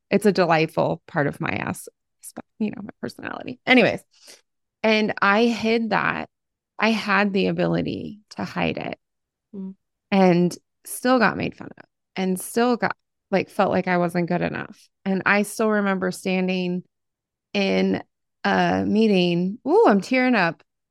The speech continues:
Speaker 1: with all these people who are at my level of seniority and higher. And they're all talking about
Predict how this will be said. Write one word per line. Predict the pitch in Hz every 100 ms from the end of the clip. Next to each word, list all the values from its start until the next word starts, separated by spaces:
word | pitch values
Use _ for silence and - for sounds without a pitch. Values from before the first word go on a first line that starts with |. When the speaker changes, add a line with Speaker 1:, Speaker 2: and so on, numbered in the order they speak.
| _ _ _ _ _
Speaker 1:
with | 196 196 -
all | 214
these | 220 214 190
people | - 240 226 190 175 185
who | - 196
are | 175 180 - -
at | 185 185
my | 180 196
level | 190 180
of | 175
seniority | - 180 185 185 185
and | 180 180
higher. | - 247 202 185 -
And | 190
they're | 185
all | 196 214
talking | - 208 196 208 190
about | 185 175